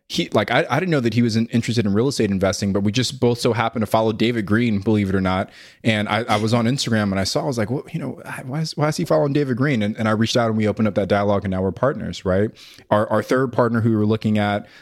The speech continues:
uh, buying multifamily with, who got us in the short-term rental space, I met him at a meetup. And we just happened to connect and we talked. And then, you know, we didn't see much of each other. And then three months later, we met at a conference. And we just, you know, we saw each other and like, "Hey, I remember you from the meetup," and, and we hit it off, right? So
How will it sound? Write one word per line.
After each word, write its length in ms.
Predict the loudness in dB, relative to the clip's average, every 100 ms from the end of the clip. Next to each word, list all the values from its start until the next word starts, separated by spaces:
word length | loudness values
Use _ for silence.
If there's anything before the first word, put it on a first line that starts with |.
| -2
uh, 160 | 0 2
buying 240 | 0 2
multifamily 540 | 0 0 0 0 0
with, 140 | 0 0
who 60 |
got 160 | 0 0
us 100 | 0
in 60 | -2
the 80 | 0
short-term 380 | -2 -2 -2
rental 240 | -2 0 -2
space, 400 | 0 0 0 -4 -14 -20 -4
I 80 | -2
met 160 | 0 0
him 120 | 0
at 80 | 2
a 40 |
meetup. 360 | 0 -2 -6 -12 _ _
And 100 | 0
we 60 | 2
just 180 | 2 2
happened 300 | 0 0 0
to 180 | 0
connect 400 | 2 0 0 0
and 80 | 0
we 80 | 0
talked. 400 | 0 -2 -2 -10 -18 -2
And 120 | 0
then, 280 | 2 2 0
you 100 | 2
know, 60 | 2
we 120 | 2
didn't 180 | 0 0
see 100 | 0
much 180 | 0 -2
of 80 |
each 120 | 0 0
other. 180 | 2 2
And 100 | 2
then 120 | 2
three 160 | 2
months 240 | 2 0 0
later, 180 | 0 2
we 80 |
met 160 | 2 0
at 80 | 0
a 40 |
conference. 560 | -2 -4 -4 -10 -12 -14 _ -2
And 100 | 0
we 60 |
just, 260 | 0 -2 -2
you 120 | 0
know, 100 | 2
we 140 | 0 0
saw 260 | 0 0
each 100 | 2
other 120 | 0
and 100 | 2
like, 140 | 0 0
"Hey, 100 | 0
I 40 |
remember 260 | 0 0 0
you 40 |
from 140 | 0 0
the 180 | 0
meetup," 160 | 0 0
and, 160 | -2 0
and 140 | 0
we 80 | 0
hit 140 | 0
it 80 | 0
off, 260 | -2 -2 0
right? 220 | 0 2
So 260 | 0 0